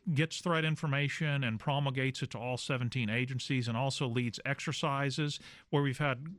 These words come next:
quite a bit of growth of agencies participating. It's very impressive, and we report it out to the National Security Council, so we've been very pleased with that.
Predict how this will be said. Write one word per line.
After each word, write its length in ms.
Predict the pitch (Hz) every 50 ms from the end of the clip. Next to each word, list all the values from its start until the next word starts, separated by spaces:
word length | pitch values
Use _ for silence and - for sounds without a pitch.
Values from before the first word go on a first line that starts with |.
| - _ _
quite 240 | - - - 185 185
a 40 | 175
bit 160 | 147 156 143
of 100 | 135 117
growth 420 | 117 131 131 135 143 139 123 - -
of 160 | 147 113 117
agencies 800 | - 131 135 131 131 131 123 - - 139 123 120 117 104 - - _
participating. 800 | - 135 - - 170 160 - 175 - - 165 160 156 147 127 107
It's 100 | 101 -
very 260 | - 135 135 147 143
impressive, 460 | 135 127 - 139 139 139 - - 147
and 100 | 139 113
we 60 | 104
report 380 | 104 107 107 - - 147 143 139
it 80 | 131
out 240 | 131 123 127 139 -
to 80 | - 131
the 80 | 113
National 300 | 117 120 123 120 - 123
Security 360 | - - - - 151 151 139 131
Council, 560 | - 160 147 135 139 127 - 165 147 143 - - - - - - _
so 140 | _ - 135
we've 180 | 120 120 120 120
been 160 | 127 123 120
very 260 | 120 120 120 117 110
pleased 400 | 101 - - 151 139 131 120 -
with 140 | - 117 -
that. 280 | 135 127 123 123 127